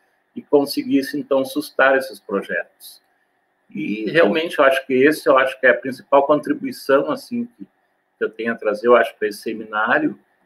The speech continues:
que é a nossa experiência de organização ampla, né, uma articulação ampla. Por exemplo, atualmente, o Comitê de Combate à Mega Mineração reúne mais de cento e vinte entidades, e é o que a gen-, é o que tá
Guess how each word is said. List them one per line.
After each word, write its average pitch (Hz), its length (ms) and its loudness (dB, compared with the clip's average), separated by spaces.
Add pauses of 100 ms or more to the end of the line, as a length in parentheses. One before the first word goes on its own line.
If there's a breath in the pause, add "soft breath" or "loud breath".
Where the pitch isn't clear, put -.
(120)
que 143 60 2
é 139 40 4
a 139 40 4
nossa 143 260 0
experiência 151 540 0
de 151 100 0
organização 147 1080 2 (460)
ampla, 151 480 4
né, 107 140 2
uma 117 160 0
articulação 123 760 0
ampla. 131 580 -2 (360)
Por 110 100 -4
exemplo, 120 340 -2
atualmente, 117 580 -2
o - 40 -20
Comitê 107 460 -8
de 101 500 -8 (400)
Combate 107 460 0
à 117 40 -2
Mega 107 280 -2
Mineração 104 480 -4
reúne 120 320 0
mais 113 240 0
de - 80 -16
cento 123 340 -6
e 120 60 -8
vinte 123 340 -8
entidades, 104 920 -6 (580)
e 147 100 4
é 147 80 8
o 147 100 4
que 170 100 2
a 151 60 4
gen-, - 200 -10
é 143 140 4
o 151 100 0
que - 180 -12 (240)
tá 151 300 2